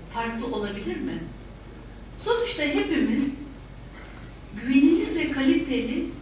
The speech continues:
finansal tabloları çıkarmak için, finansal tablo kullanıcılarını yanıltmamak için doğru ilkelerde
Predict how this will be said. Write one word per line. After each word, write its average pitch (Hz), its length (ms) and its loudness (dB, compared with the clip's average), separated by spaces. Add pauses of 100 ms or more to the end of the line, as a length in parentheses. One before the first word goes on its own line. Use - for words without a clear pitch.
(140)
finansal 320 500 8 (160)
tabloları 285 480 4
çıkarmak 247 500 0
için, 170 260 -6 (420)
finansal 277 540 4
tablo 339 540 0
kullanıcılarını 233 1000 2 (300)
yanıltmamak 226 720 4
için 262 460 -2 (460)
doğru 262 260 6
ilkelerde 220 800 4